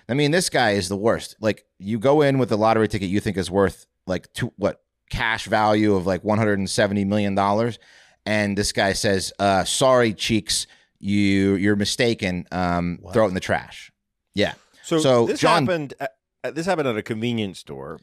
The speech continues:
Speaker 3: but the guy,
Speaker 1: Yes.
Speaker 3: but, like, that's more understandable. Where the convenience store guy was like, "Nah, you could just rip it up," and he was wrong.
Speaker 2: He didn't
Speaker 3: And
Speaker 2: go to the
Speaker 1: Yeah.
Speaker 2: office?
Speaker 3: it, it ended up working out c-, when he went to the
Speaker 1: We
Speaker 3: office.
Speaker 1: covered that
Speaker 3: When he
Speaker 1: story.
Speaker 3: went to
Speaker 1: Yeah,
Speaker 3: the
Speaker 1: we
Speaker 3: office.
Speaker 1: covered that
Speaker 3: Right,
Speaker 1: story.
Speaker 3: yeah, yeah.
Speaker 1: Yeah, yeah.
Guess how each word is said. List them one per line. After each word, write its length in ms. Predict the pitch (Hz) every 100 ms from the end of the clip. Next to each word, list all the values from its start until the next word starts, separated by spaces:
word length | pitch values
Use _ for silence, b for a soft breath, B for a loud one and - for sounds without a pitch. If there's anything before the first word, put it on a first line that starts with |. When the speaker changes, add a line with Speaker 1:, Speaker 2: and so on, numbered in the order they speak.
| _ _ _
Speaker 3:
but 220 | 82 107
the 80 | 98
guy, 180 | 101 113
Speaker 1:
Yes. 180 | 117 82
Speaker 3:
but, 100 | 120
like, 140 | 113
that's 220 | 107 151 143
more 240 | 139 139
understandable. 760 | 123 104 - 110 98 85 67 85
Where 120 | 110
the 120 | 107
convenience 580 | 101 107 123 127 127 120
store 200 | 127 117
guy 240 | 107 107
was 100 | 104
like, 140 | 95 92
"Nah, 540 | 127 151 143 139 135
you 220 | 131 127 123
could 80 | 117
just 180 | 120
rip 220 | 101 117 110
it 100 | 104
up," 280 | 104 95
and 60 | 95
he 60 | 92
was 140 | 90
wrong. 220 | 107 104
Speaker 2:
He 60 | 101
didn't 220 | - 92 -
Speaker 3:
And 80 |
Speaker 2:
go 140 | 147 -
to 60 |
the 100 | -
Speaker 1:
Yeah. 280 | - - 98
Speaker 2:
office? 360 | - 381 - -
Speaker 3:
it, 240 | - - -
it 100 | 165
ended 220 | 175 190
up 100 | 160
working 280 | 156 147 143
out 260 | 160 131 - -
c-, 60 |
when 180 | 151 151
he 60 | 143
went 180 | 135 113
to 60 |
the 80 | 104
Speaker 1:
We 40 |
Speaker 3:
office. 180 | 90 -
Speaker 1:
covered 240 | 190 202 139
that 160 | 120
Speaker 3:
When 100 | 127
he 20 |
Speaker 1:
story. 100 | 123
Speaker 3:
went 120 | 123 -
to 60 |
Speaker 1:
Yeah, 80 | 113
Speaker 3:
the 60 | 104
Speaker 1:
we 40 |
Speaker 3:
office. 80 | 101
Speaker 1:
covered 180 | 139 135
that 100 | 113
Speaker 3:
Right, 100 | 113
Speaker 1:
story. 160 | 110 113
Speaker 3:
yeah, 60 | 101
yeah. 60 | 80 _ - - _ _ _ _ _ _
Speaker 1:
Yeah, 140 | 110 110
yeah. 160 | 101